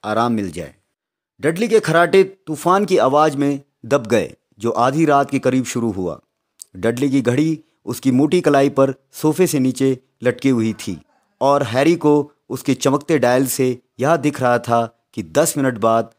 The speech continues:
वह ग्यारह साल का हो जाएगा। वह लेटा रहा और देखता रहा कि उसकी बर्थडे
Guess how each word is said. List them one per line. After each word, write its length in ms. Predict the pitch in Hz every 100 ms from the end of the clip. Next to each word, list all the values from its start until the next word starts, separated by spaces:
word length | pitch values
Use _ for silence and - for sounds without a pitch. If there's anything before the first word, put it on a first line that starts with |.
| _ -
वह 120 | 110
ग्यारह 320 | 104 117 135
साल 260 | 135 117 110
का 140 | -
हो 180 | 101 101
जाएगा। 500 | 90 92 85 73 - _ _ _ _ _ _
वह 140 | 113 156
लेटा 320 | 147 143 147
रहा 300 | 110 92 73 _ _ _ -
और 140 | 117
देखता 360 | 95 160 175 170
रहा 260 | 147 147 135 _ _ -
कि 100 | 143
उसकी 420 | 139 135 - 139 135 _ _
बर्थडे 460 | 95 127 127 139 147